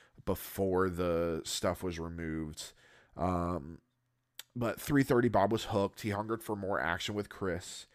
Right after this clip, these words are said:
He returned to the bedroom. Chris was asleep. His eyes were swollen. Bob went at him with a syringe filled with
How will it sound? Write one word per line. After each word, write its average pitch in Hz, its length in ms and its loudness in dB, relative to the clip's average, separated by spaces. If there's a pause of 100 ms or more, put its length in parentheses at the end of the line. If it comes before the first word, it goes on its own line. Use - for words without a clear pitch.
(300)
He 127 140 0
returned 113 360 0
to 135 80 -2
the 131 60 2
bedroom. 101 500 2
Chris - 280 -2
was 98 140 -2
asleep. 95 500 -2
His 98 180 -2
eyes 92 360 4
were 95 100 -4
swollen. 82 640 -2 (500)
Bob 110 280 4
went 107 180 0
at 107 200 2
him 117 180 -2
with 107 160 2
a 92 40 0
syringe 104 460 0
filled 98 320 0
with 95 560 0